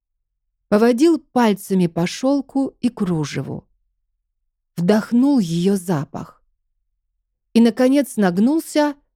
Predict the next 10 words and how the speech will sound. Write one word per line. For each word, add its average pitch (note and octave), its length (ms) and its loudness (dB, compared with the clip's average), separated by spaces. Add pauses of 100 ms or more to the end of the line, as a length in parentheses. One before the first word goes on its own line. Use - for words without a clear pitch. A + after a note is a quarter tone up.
(200)
и A3 100 2
спрятал C#4+ 560 0
бельё A3+ 460 0
под G#3 180 -4
матрас, G3 680 -4 (680)
в - 160 -20
тени G#3+ 560 0
под F3 160 -2
своей D#3+ 380 0
кроватью. E3 840 -6